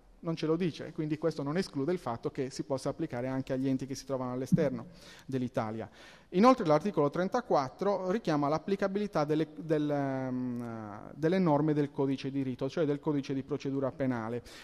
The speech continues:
Una cosa simpatica, e chiudo, eh, nel duemilaotto, con la legge quarantotto del, eh, duemilaotto, si sarebbe dovuta, o meno, o almeno era nell'intenzione del legislatore italiano, perché questo non era previsto dalla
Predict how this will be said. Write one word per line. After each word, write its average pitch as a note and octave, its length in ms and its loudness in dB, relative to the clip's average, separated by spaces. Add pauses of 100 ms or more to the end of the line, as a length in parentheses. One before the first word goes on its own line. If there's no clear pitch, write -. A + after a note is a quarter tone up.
Una F3+ 140 0
cosa G#3+ 200 2
simpatica, C#3+ 560 0
e C3+ 60 0
chiudo, B2 640 -2
eh, D#3+ 80 -4 (920)
nel G#3 240 2
duemilaotto, D3 760 4
con F3+ 160 -2
la D#3 80 4
legge D3 240 2
quarantotto C#3 480 2
del, C3 260 0
eh, A#2+ 560 -6
duemilaotto, C3 800 0 (400)
si - 180 -6
sarebbe D3 560 4
dovuta, D#3 760 4
o E3 140 0
meno, D#3 340 2 (260)
o - 200 -2
almeno D#3 420 2
era D3+ 380 2
nell'intenzione C#3+ 680 0
del D3+ 120 2
legislatore C3+ 460 -2
italiano, C3 540 0
perché A#2+ 220 -10
questo D#3+ 240 0
non C3+ 120 0
era B2+ 140 0
previsto C#3 420 -4
dalla B2 420 -4